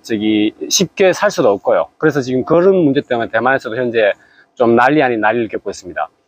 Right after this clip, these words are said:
먼저 요 표를 보시게 되게 되면, 요 아침에 헤드라인 뉴스를 보시게 되면 대만에도 이제 해외에서 입국하는 사람들 한해 가지고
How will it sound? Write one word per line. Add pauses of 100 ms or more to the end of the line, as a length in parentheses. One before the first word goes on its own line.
(920)
먼저
요
표를
보시게
되게
되면,
요
아침에
헤드라인
뉴스를
보시게
되면 (560)
대만에도
이제 (340)
해외에서
입국하는
사람들
한해
가지고